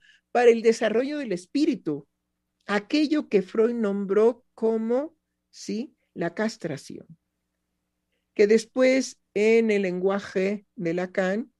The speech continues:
es la béance en, en francés, es decir, eh, la falta. La,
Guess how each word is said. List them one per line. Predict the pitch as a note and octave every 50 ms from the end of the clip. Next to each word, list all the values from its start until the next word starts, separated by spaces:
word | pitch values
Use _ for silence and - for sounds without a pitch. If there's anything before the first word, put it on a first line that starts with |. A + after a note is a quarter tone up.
| _ _ -
es | F#3 F#3 F#3+ G3 G#3+ - - - - _ _ _ _ _ _ _ _
la | - F3 F3 E3+
béance | F3+ G3+ G#3 G3 F3+ D#3+ D3+ C#3+ - - - - - -
en, | - D3 C#3+ C#3 C3+ - C#3
en | C#3 C3 C3 D3 -
francés, | - C#3+ C3+ C3 C3 - - E3+ D#3 C3+ - -
es | - C#3 D3 C#3+
decir, | D3 D#3 - - F#3+ F#3 F3+ E3+ D#3+ - _ _ _ _ _ _ _ _ _ _ _ _ _
eh, | - - - - - - - - - G#2
la | C#3+ C#3+ C#3+ D3 -
falta. | - - G3 F#3+ D4 C#4 F#3 - _ - C#3 - - - - D3 D3+ D#3+ _ _ _ _ _ _ _ _ _ _ _ _ _ _ _ _ _ -
La, | D3 -